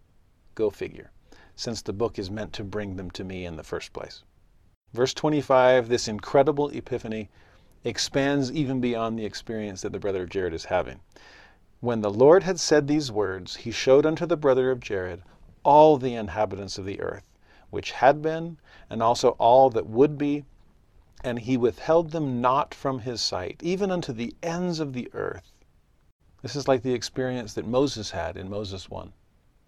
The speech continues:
Seen all things, all people, every particle of the earth. What I love about the parallel between this experience with the brother of Jared, Moses' experience in Moses one,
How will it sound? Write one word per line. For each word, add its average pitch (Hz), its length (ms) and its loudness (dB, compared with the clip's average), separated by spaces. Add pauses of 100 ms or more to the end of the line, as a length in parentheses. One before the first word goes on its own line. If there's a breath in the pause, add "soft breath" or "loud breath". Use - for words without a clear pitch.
(220)
Seen 135 220 -2
all 151 220 2
things, 117 680 -8
all 117 160 -6
people, 123 360 -4
every 170 240 0
particle 156 680 0
of 110 220 -8
the 104 180 -12
earth. - 260 -12 (600)
What 113 140 -4
I 117 80 0
love 135 240 4
about 175 340 0
the 113 60 -10
parallel 135 600 4
between 117 580 -4
this 131 240 4
experience 147 480 -4
with 139 80 -6
the 135 60 -4
brother 131 240 0
of 127 80 -6
Jared, 98 300 -8 (680 soft breath)
Moses' 139 400 4
experience 131 580 -6
in 117 120 -4
Moses 117 340 -8
one, 95 300 -10